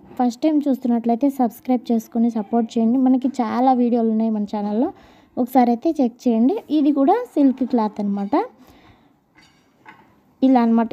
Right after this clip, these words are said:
ఇలా మనము వాటర్ ఇలా తడిపామంటే మనకి కత్తిలాగా వచ్చేస్తుంది. చూడండి, ఒకే ఫస్ట్ వెనక్కి అలా, అలా కిందకి అలా అనాలి, తర్వాత ఇలా పైకి మాత్రమే మడుచుకుంటూ ఒకే లెవెల్లో ఇలా రెండు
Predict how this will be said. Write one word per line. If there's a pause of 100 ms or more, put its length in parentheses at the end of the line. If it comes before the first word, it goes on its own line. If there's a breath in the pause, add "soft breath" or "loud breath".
(100)
ఇలా
మనము (240)
వాటర్
ఇలా
తడిపామంటే
మనకి (640 loud breath)
కత్తిలాగా
వచ్చేస్తుంది.
చూడండి, (240)
ఒకే (500)
ఫస్ట్ (100)
వెనక్కి
అలా, (180)
అలా (160)
కిందకి
అలా
అనాలి, (400 soft breath)
తర్వాత
ఇలా (100)
పైకి
మాత్రమే
మడుచుకుంటూ (120)
ఒకే (260)
లెవెల్లో (420 soft breath)
ఇలా (120)
రెండు